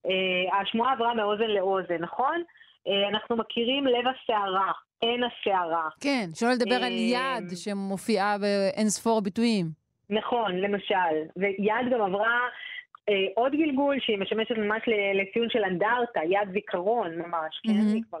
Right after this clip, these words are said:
Speaker 1: ממש עברה למעבר מטאפורי אחר.
Speaker 2: כן.
Speaker 1: אה, אז בעצם באמת, הרבה פעמים, אה, אנחנו מוצאים בתולדותינו שהאיברי הגוף באמת היו משמשים לסימון של מקומות בעולם. אה, של דבר בעולם, והפה זה אח-,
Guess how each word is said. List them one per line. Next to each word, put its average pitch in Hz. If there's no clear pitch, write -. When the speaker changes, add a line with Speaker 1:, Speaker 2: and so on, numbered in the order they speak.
Speaker 1:
ממש 185
עברה 196
למעבר 185
מטאפורי 196
אחר. 214
Speaker 2:
כן. 226
Speaker 1:
אה, 196
אז 190
בעצם 277
באמת, 330
הרבה 226
פעמים, 311
אה, 277
אנחנו 233
מוצאים 247
בתולדותינו 262
שהאיברי 208
הגוף 311
באמת 226
היו 233
משמשים 254
לסימון 226
של 311
מקומות 233
בעולם. 214
אה, 190
של 208
דבר 208
בעולם, 208
והפה 196
זה 233
אח-, -